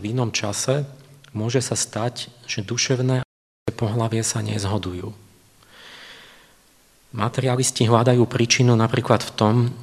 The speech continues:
že matka mala stres v určitej fáze vývoja a ten zmenil rovnováhu hormónov. Podľa niektorých duchovných škôl sa práve vo štvrtom,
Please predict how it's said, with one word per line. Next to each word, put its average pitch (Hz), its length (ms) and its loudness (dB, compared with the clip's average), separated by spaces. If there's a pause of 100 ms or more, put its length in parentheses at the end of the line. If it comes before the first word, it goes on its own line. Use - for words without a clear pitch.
že 107 160 0
matka 120 320 4
mala 110 240 2
stres 110 560 -2
v 110 160 -8
určitej - 320 -4
fáze 110 400 -2
vývoja 113 640 0 (400)
a 110 80 -8
ten 117 160 2
zmenil 113 400 2
rovnováhu 110 560 4
hormónov. 101 640 -2 (1800)
Podľa 113 320 2
niektorých 117 400 2
duchovných 113 560 2
škôl 143 640 2 (320)
sa 110 320 -2
práve 117 400 0
vo 107 80 0
štvrtom, 123 720 2